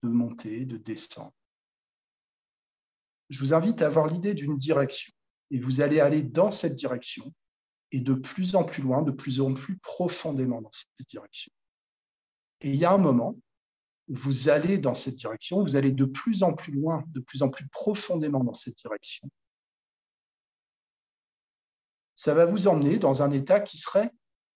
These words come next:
l'inverse, l'exact opposé, le contraire de votre état ordinaire de conscience. Ce qui serait pour vous un état d'hypnose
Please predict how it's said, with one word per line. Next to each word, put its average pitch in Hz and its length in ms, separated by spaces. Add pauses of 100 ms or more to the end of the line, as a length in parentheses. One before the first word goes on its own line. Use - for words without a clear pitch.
(140)
l'inverse, 214 1080 (880)
l'exact 196 800
opposé, 156 480 (180)
le 139 140
contraire 196 560
de 160 80
votre 139 340
état 156 340
ordinaire 135 480
de 127 60
conscience. - 720 (2250)
Ce - 80
qui - 120
serait - 260
pour 131 140
vous 190 200
un 165 100
état 127 200
d'hypnose 143 380